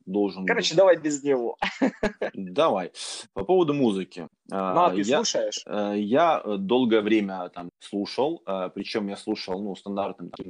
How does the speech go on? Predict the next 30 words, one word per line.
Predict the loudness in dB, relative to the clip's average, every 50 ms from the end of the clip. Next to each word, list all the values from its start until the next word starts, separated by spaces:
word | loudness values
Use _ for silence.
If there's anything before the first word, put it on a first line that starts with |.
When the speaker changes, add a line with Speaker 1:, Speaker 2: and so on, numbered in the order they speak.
| -12 -10
Speaker 1:
эм | -10 -10 -10
пэ | -10 -12
три | -12 -12 -10
плеером | -6 -4 -2 -2 -2 -2 -2 -4 -6
какие-то | -8 -12 -16 -10 -10 -10 -6 -2 -2 -2 -2
песни, | 0 2 0 0 0 -4 -10
которые | -12 -12 -10 -8 -8 -6 -6
мне | -4 -2
нравились, | 0 0 0 2 0 -2 -2
причём | -4 -8 -10 -8 -6 -6 -8
эти | -8 -10 -14
плейлисты | -4 -2 -2 -2 -2 -4 -8 -10 -12
мы | -10 -10 -12
там | -14 -16 -18 -16
висели | -16 -16 -16 -16 -18
в | -18
телефоне | -16 -14 -14 -12 -10 -10 -12 -12 _ _ _ _ _ _ _
до | -6 -6 -4
погоду. | -2 -2 0 2 2 2 2 0 -4 -6 _ _ _ -20 -20 -20 _ _
А | -2 0 0 2 0 0
потом | -2 -4 -6 -4 -2 -2 0
перестал. | 2 2 0 0 -2 -2 -4 -4 -4 -8 _ _ _
Не | -12 -10 -8 -6 -4 -2 -2 0 0 0 -2 -2
знаю | -4 -4 -4 -2 -2 0 0 -2
или | -2
не | -2 -2 -2
помню | 0 0 0 0 -2 -2
почему. | -2 -4 -4 -2 -4 -4 -4 -4 -4
И | -4 -2 -2 0 0 0 0 -2 -2 -4 -6 -10 _ _
вот | -8 -8